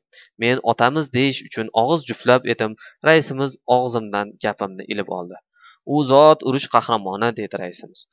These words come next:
"Urush qahramoni? Qanaqa urush?" dedi barcha xalqlar adibi. "Ulug' Vatan urush qahramoni",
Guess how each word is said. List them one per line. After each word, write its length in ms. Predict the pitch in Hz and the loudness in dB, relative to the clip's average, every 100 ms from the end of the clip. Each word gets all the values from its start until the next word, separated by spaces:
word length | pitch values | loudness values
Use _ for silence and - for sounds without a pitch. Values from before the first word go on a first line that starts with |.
| - _ | -20 _
"Urush 220 | 135 156 - | 0 0 2
qahramoni? 640 | 120 131 120 123 139 208 233 _ _ _ - | 0 2 0 2 0 -2 -10 _ _ _ -8
Qanaqa 300 | 131 135 233 | -6 -4 -2
urush?" 280 | 254 240 - - _ - | -2 -2 -8 -16 _ -6
dedi 180 | 131 117 | -4 -2
barcha 360 | 104 120 113 | 2 2 2
xalqlar 360 | 110 98 - 98 | -10 -10 -6 -6
adibi. 360 | 90 98 90 95 _ _ | -6 -12 -14 -16 _ _
"Ulug' 340 | 110 123 151 123 | 2 6 6 6
Vatan 320 | 110 104 110 | 2 4 2
urush 240 | 120 117 - | 2 0 -2
qahramoni", 560 | 113 117 104 98 95 | -2 -2 -2 -4 -6